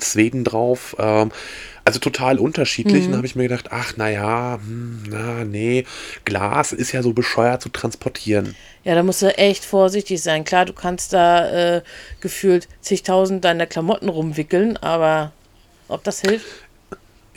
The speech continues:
Speaker 1: Richtig. So, dann hab ich beim nächsten Jahr da drauf gedacht, „Hm, du könntest ja auch zusätzlich noch so eine kleine Umhängetasche mitnehmen, wo du nur die Souvenirs reinmachst,
Speaker 2: Mhm.
Speaker 1: ähm, und die noch schön auspolsterst mit“, äh, ich hab mir dann tatsächlich Luftpolsterfolie besorgt.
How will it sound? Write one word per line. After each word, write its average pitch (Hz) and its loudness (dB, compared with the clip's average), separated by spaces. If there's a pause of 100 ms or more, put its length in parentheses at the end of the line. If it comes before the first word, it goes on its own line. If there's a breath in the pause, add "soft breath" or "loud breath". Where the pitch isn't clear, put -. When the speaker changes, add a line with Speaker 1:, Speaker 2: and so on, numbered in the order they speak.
Speaker 1:
Richtig. 101 0 (280 loud breath)
So, 143 4
dann 127 4
hab 135 4
ich 131 -6
beim 120 2
nächsten 123 0
Jahr 107 6
da 101 6
drauf 98 0
gedacht, 135 0
„Hm, 110 -4 (280 loud breath)
du 107 -4
könntest 123 0
ja 135 2
auch - 2
zusätzlich 143 -4
noch 135 -8
so - -6
eine 127 -2
kleine 127 0
Umhängetasche 110 0
mitnehmen, 101 0
wo 104 0
du 110 2
nur 113 4
die 175 2
Souvenirs 135 -4
reinmachst, 104 -2
Speaker 2:
Mhm. 185 -8 (360 loud breath)
Speaker 1:
ähm, 120 6 (100)
und 120 -4
die 127 -2
noch 139 6
schön 123 0
auspolsterst 143 2
mit“, 123 0
äh, 113 4 (360 loud breath)
ich 110 -2
hab 117 -2
mir 120 0
dann 110 2
tatsächlich 131 0
Luftpolsterfolie 104 4
besorgt. 104 4